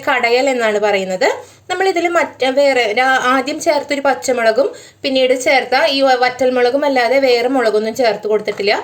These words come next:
പക്ഷെ കറിക്ക് ഒരു രുചിക്ക് ഒട്ടും കുറവുണ്ടാവില്ല കേട്ടോ, നല്ല രുചിയാണ് ഈ കറി. നമ്മുടെ പരിപ്പും ചീരയും ഇതാ ഈ ഒരു കൺസിസ്റ്റൻസിയിലാണ് വേണ്ടത്. ഒരുപാട് ചാറായി പോവാൻ വേണ്ട, എന്നാൽ ആ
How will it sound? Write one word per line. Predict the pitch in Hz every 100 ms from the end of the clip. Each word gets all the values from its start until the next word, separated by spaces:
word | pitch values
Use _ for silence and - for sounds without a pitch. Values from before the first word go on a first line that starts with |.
| - - -
പക്ഷെ | 214 240 -
കറിക്ക് | 220 208 285 359 285
ഒരു | 320 311
രുചിക്ക് | 262 247 - 302
ഒട്ടും | - 403 440
കുറവുണ്ടാവില്ല | 320 202 202 180 180 180
കേട്ടോ, | 180 196 208
നല്ല | 220 247 330 285
രുചിയാണ് | 196 214 196 180
ഈ | 185
കറി. | 175 247 - - _ _ _ _ _ _ _ _ _ _ _ _ - _ _ _ - _ - - 233
നമ്മുടെ | 254 254 240
പരിപ്പും | 262 214 - 262
ചീരയും | 262 240 233 240
ഇതാ | 214 208 226
ഈ | 262
ഒരു | 320 339
കൺസിസ്റ്റൻസിയിലാണ് | 226 208 214 - 220 214 220 240 202 247
വേണ്ടത്. | 226 190 185 254 294
ഒരുപാട് | 247 269 269 269 277 285 330 392
ചാറായി | 320 285 277 277 277
പോവാൻ | 262 247 247 254
വേണ്ട, | 247 220 427 -
എന്നാൽ | 254 262
ആ | 262